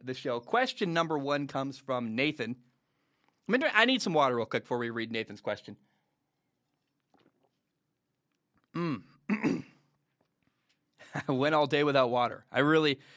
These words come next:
my water got turned off today, and it was not fun. And, uh, that's the first of the new. You know, I ran the tap a bunch 'cause it was like, the water came out,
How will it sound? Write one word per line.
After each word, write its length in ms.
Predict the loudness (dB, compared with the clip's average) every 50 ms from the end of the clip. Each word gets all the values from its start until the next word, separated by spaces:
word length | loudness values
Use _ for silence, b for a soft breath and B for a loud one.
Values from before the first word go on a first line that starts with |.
| b b b b
my 120 | 0 2 4
water 260 | 6 6 6 6 4
got 120 | 4 2 2
turned 200 | 2 2 4 4
off 160 | 4 4 2
today, 400 | 2 2 2 2 2 0 -2 -2 -2
and 200 | 0 0 2 2
it 60 | 0 -2
was 100 | -2 0
not 220 | 0 2 0 0
fun. 280 | 0 -4 -6 -6 -6 -10 _ _ _ _ _ _ _ _ _ _ _ -4
And, 300 | -2 0 0 0 0 -2
uh, 260 | -2 0 -2 -2 0 0
that's 240 | 0 0 0 -2
the 120 | -2 -4 -2
first 440 | 0 0 -2 0 -2 -6 -10 -8 -4
of 240 | -2 -2 -2 -2
the 80 | -4 -4
new. 240 | -4 -4 -4 -6 -8 b b b b b b b b b
You 60 | b 4
know, 60 | 4
I 40 | 6
ran 280 | 6 6 4 4 4
the 60 | 2
tap 340 | 2 4 6 8 8 6 4
a 60 | 2
bunch 340 | 0 0 0 0 -2 -4 -6
'cause 160 | -6 -6 -6
it 40 | -6
was 100 | -6 -4
like, 140 | -4 -4 -2
the 60 | 0
water 220 | 2 4 4 2 2
came 240 | 0 0 0 2
out, 200 | 0 0 -2 -4